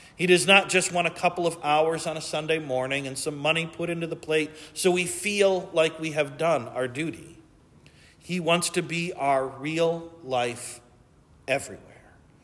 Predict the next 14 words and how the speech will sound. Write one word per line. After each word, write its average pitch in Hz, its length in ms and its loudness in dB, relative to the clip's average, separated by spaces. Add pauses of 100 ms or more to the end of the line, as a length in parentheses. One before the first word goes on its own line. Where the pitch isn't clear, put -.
(300)
one 139 220 0
hundred 180 540 0
percent 151 580 -6 (140)
of 139 140 -8
the 151 60 -6
time, - 420 -14 (400)
at 139 140 -2
the - 80 -4
heart - 520 2
of 139 160 -4 (140)
all 208 400 8
we 208 180 -4 (120)
are 101 480 0 (440)
and 131 180 -10